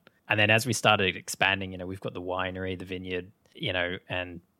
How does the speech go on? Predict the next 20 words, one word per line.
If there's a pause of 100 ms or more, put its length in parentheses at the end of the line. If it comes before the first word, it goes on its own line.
(140)
other
things
that
are
happening
outside. (280)
It, (160)
it's
started
to
expand (360)
beyond
just
being
inside
the
tavern. (180)
And
that's
when